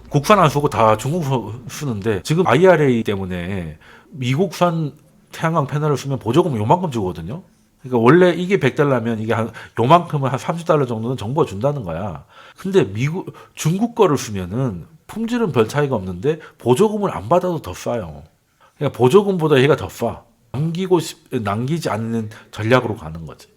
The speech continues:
전기차도 마찬가지고. 지금 배터리, 엘에프피 같은 경우, 경우 배터리를 가격을 막막 후려치고 있잖아요. 이게 뭐겠습니까? 뭐 테슬라는 모르겠는데 다른 전기차는 다 죽이겠다는 얘기, 얘기잖아요. 다 죽여버리면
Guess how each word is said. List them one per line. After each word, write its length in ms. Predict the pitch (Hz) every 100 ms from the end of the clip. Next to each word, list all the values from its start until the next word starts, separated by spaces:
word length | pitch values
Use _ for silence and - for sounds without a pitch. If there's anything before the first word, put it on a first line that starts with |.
| _
전기차도 460 | - 143 185 151 131
마찬가지고. 540 | 92 80 82 73 - 110 _ - -
지금 180 | 180 151
배터리, 560 | 110 151 156 110 82 _ _ _ _ - - -
엘에프피 460 | 127 156 165 151
같은 260 | 123 110 117
경우, 300 | 101 87 85
경우 300 | - 107 110 -
배터리를 480 | 113 151 151 139 -
가격을 420 | - 120 131 120
막막 360 | 90 113 180 -
후려치고 440 | - 233 - 240
있잖아요. 300 | 170 92 76 - _ _ _ -
이게 100 | 156
뭐겠습니까? 600 | 107 143 156 120 90 - _ _ _
뭐 120 | 113
테슬라는 540 | 104 208 226 262 240 147
모르겠는데 680 | 95 110 101 87 82 87 -
다른 280 | - 185
전기차는 440 | 190 190 190 185 160
다 120 | 185
죽이겠다는 600 | 107 147 202 - 87 82
얘기, 260 | 78 78 76 - _
얘기잖아요. 540 | 98 90 82 73 107 135 _ _ _
다 120 | - 131
죽여버리면 800 | 123 185 160 139 180 156 90